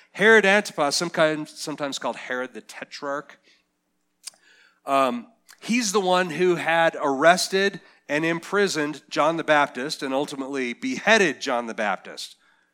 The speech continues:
Remember that? And you remember why he did it? Because of his very outspoken views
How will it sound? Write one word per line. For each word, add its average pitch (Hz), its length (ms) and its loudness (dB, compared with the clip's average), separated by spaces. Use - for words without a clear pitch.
Remember 165 240 0
that? 170 240 8
And 160 80 -4
you 160 80 0
remember 180 260 2
why 170 240 4
he 165 140 -4
did 160 180 0
it? 202 180 2
Because 151 400 -2
of 151 100 -4
his 143 200 -6
very 170 340 2
outspoken 190 640 2
views 165 560 2